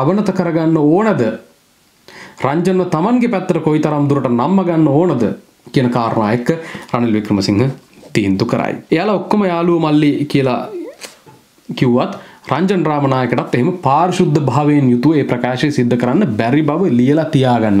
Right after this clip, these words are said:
මිත්‍රවරුනි. ඒ කියන්නේ මම මේ රංජන්ට විරුද්ධව දිගට දිගට දේවල් කියනවා නෙමෙයි. මේ හැම එකකම දෙපැත්තක් තියෙන බව අප තේරුම් ගත යුතුයි. ඔබට මතකයි අර නිශාංක සේනාධිපති මැදිහත් වෙලා රංජන් රාමනායකට නිදහස අරන් දෙනවා කියලා කතාවක් කියලා මාධ්‍ය සාකච්ඡාවක් තියලා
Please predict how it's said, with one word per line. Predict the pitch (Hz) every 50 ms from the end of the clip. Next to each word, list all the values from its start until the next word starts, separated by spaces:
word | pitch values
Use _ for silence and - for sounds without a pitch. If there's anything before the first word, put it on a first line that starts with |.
| 95 92
මිත්‍රවරුනි. | 90 90 - - - 80 - - - - - - - - - - - - - - - - - - - - - -
ඒ | 185 135
කියන්නේ | 139 123 117 127
මම | 143 147
මේ | 143 - - - - _ _ _ _ _ - - _ _ _ - - -
රංජන්ට | 123 131 131 123 127 139 135
විරුද්ධව | 123 127 147 143 131 147 147 147 139
දිගට | 123 143 131 123 127
දිගට | 123 131 139 127 131
දේවල් | 123 123 120 120 120
කියනවා | 131 120 113 110 107 107 117
නෙමෙයි. | 165 208 165 - - - - - - - - - - - - - - - 247 - 185 143
මේ | 147 190 190 151
හැම | 165 185 214 214
එකකම | 190 - 175 143 185 220 175 120 123
දෙපැත්තක් | - - 208 208 202 - - 185 185 -
තියෙන | 180 175 156 147 135
බව | 139 143 147 135
අප | - 151 -
තේරුම් | 120 117 113 110 107 104 104
ගත | 101 - 143 131
යුතුයි. | 120 - - - - - _ _ - -
ඔබට | 123 143 143 123
මතකයි | 117 120 156 190
අර | 156 123 110
නිශාංක | 107 - 139 123 123 120
සේනාධිපති | 123 120 117 110 107 - 110 117 147 156 156 - - - - - -
මැදිහත් | - 113 120 120 120 120 120 113
වෙලා | 117 156 151
රංජන් | 127 117 117 120 120 120
රාමනායකට | 120 113 113 113 113 113 110 123 135 123
නිදහස | 110 107 117 113 120 - 123
අරන් | 117 113 110 110
දෙනවා | 110 110 110 110 110 - - - -
කියලා | - 110 110 104 107
කතාවක් | 101 107 110 107 107 104 104 104
කියලා | 110 110 139 139
මාධ්‍ය | 117 110 107 107 117
සාකච්ඡාවක් | 107 104 110 104 101 - - - - - - -
තියලා | - - - 147